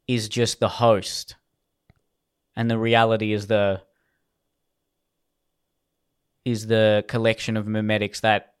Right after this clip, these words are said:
is self-interested and wants to, uh,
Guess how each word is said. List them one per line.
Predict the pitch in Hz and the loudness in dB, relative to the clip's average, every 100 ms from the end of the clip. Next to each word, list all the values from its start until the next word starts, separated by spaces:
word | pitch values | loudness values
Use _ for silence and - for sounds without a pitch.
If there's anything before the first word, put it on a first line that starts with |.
| _ - | _ -8
is | 110 | -6
self-interested | - - 110 - 107 104 104 113 | -4 0 0 -2 -6 -8 -10 -6
and | 107 104 | -6 -4
wants | 104 104 - | -6 -6 -8
to, | - 101 98 95 _ _ _ _ _ _ | -10 -8 -8 -12 _ _ _ _ _ _
uh, | - 104 98 95 | -4 -2 -2 -4